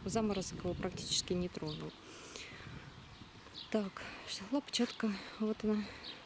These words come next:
Ну, вроде бы неплохо. Значит, <clears throat> здесь у меня участок. Круглый такой мини-цветничок. В обрамлении была лаванда.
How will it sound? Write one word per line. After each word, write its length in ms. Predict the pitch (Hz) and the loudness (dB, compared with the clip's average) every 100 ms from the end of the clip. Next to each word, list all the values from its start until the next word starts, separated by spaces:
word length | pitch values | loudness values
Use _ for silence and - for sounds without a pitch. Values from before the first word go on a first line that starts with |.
| - | 0
Ну, 80 | 247 | 4
вроде 220 | 247 196 | 6 6
бы 100 | 180 | 8
неплохо. 640 | 180 165 175 196 196 190 185 - - - - - | 8 8 6 6 4 0 -2 -6 -10 -8 -8 2
Значит, 460 | 208 214 - 196 - - | 6 6 4 0 -4 -2
<clears throat> 220 | 208 - | 0 2
здесь 320 | 208 214 - | 6 6 6
у 20 | 190 | 4
меня 200 | 190 196 | 4 4
участок. 520 | - 277 - 208 - - - - - - - - - - - - - - - - | 4 2 4 0 -2 -12 -14 -14 -14 -12 -12 -12 -12 -12 -16 -16 -16 -16 -10 2
Круглый 320 | 233 208 185 180 | 4 6 6 6
такой 440 | 185 - 185 185 - - | 4 6 6 6 2 6
мини-цветничок. 880 | 208 196 185 208 202 226 - 277 - | 8 8 8 4 6 6 6 4 4
В 80 | 190 | 4
обрамлении 560 | 175 202 208 196 185 | 6 8 10 10 8
была 240 | 175 190 185 | 8 6 6
лаванда. 560 | 190 202 247 233 202 | 6 8 10 10 8